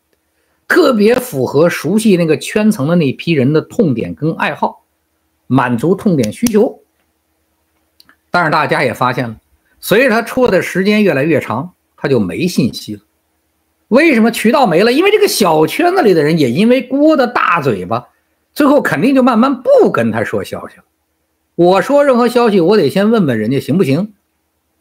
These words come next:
郭大嘴巴，所以郭在后面几年中说的东西全是臆造的，什么赵本山跟宋祖英睡觉，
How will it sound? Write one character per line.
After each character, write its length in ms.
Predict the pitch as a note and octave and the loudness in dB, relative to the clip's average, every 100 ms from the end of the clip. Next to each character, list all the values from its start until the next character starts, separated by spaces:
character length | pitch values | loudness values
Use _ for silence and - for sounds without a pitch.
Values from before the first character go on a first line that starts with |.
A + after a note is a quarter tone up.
| _ - | _ -2
郭 320 | C4 C4+ C4+ | 2 2 2
大 200 | A#3 F3+ | 0 -2
嘴 200 | A2+ F2+ | -4 -10
巴， 160 | G#2 - | -16 -2
所 180 | A3 | 0
以 80 | D#4 | 0
郭 280 | B3+ D4+ F4 | 0 0 2
在 140 | D#4+ C4+ | 0 -2
后 260 | - F#4+ | -2 2
面 180 | A3+ D#3+ | 2 0
几 160 | A#2+ G#2 | -4 -6
年 160 | A2+ | -4
中 200 | D#3 F3+ | -2 -2
说 220 | - B3+ | 0 0
的 40 | G#3+ | 0
东 140 | A3+ | 0
西 100 | F#3+ | -2
全 400 | - D3 F3 D4 | -2 -2 -2 0
是 120 | A#3+ | -2
臆 180 | F#3 F3 | -2 -2
造 220 | D3+ C3+ - | -2 -4 -6
的， 80 | - - - | -14 -16 -6
什 100 | D#4+ | -2
么 100 | G4+ | 0
赵 220 | G4+ D4+ | 2 2
本 160 | F#3+ D#3 | 2 0
山 160 | G#3 | 0
跟 200 | A3 A3 | 2 2
宋 240 | A3 A#3 E3 | 2 0 -2
祖 80 | B2 | -2
英 200 | C3+ E3+ | -2 -2
睡 200 | F3 C#3 | -2 0
觉， 260 | E3+ - | -2 -4